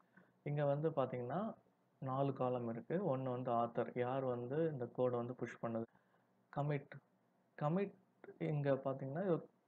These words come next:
commit ஐ டி ஆக்சுவலா. இந்த ஐ டி என்ன சொல்லணும், என்ன reference பண்ணணும்னா, என்னென்ன changes நீங்க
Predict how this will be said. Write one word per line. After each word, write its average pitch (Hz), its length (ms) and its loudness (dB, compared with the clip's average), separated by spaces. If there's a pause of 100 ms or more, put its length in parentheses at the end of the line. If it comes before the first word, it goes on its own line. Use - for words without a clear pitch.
(140)
commit 175 260 2 (120)
ஐ 131 40 4 (100)
டி 139 120 4
ஆக்சுவலா. 117 400 -2 (880)
இந்த 151 220 2
ஐ - 100 4
டி 180 120 6
என்ன 160 120 0 (160)
சொல்லணும், 127 380 -2 (160)
என்ன 147 140 0 (480)
reference 131 380 -4 (220)
பண்ணணும்னா, 120 380 -4 (680)
என்னென்ன 175 240 4 (120)
changes 160 360 -2
நீங்க 127 140 0